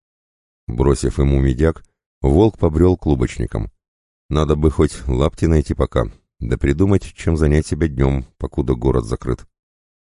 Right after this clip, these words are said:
Благо для вечеров есть кабаки, корчмы и весёлые дома. Весь день Волк шатался по улицам. В торговый конец вернулся только к вечеру.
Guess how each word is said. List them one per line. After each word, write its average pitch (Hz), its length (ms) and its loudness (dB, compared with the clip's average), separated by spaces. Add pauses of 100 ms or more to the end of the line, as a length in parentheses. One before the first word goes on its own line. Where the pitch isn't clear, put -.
Благо 98 460 4
для 92 160 2
вечеров 92 480 2
есть 85 220 0
кабаки, 90 560 2 (120)
корчмы 82 600 0 (100)
и 92 120 2
весёлые 71 480 0
дома. 58 340 -2 (1040)
Весь 67 400 4
день 80 360 4
Волк 64 420 -2
шатался - 480 -2
по 67 120 -2
улицам. 57 500 -2 (540)
В - 80 -14
торговый 85 440 4
конец 90 360 2
вернулся 78 440 2
только 78 280 0
к - 100 -8
вечеру. 57 400 -2